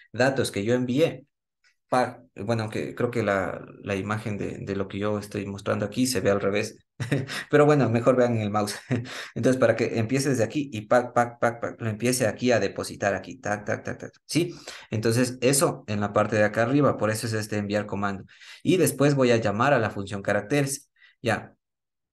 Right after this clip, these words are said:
La función caracteres es justamente lo que les había enviado. Entonces, les había dicho,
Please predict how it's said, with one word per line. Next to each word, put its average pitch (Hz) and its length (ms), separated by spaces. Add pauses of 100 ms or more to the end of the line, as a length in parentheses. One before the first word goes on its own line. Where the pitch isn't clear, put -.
(280)
La 123 120
función 131 400
caracteres 135 640
es 113 240
justamente 117 480
lo 104 140
que 95 80
les 98 160
había 98 160
enviado. 95 320
Entonces, 117 380
les 104 300
había 104 200
dicho, 98 240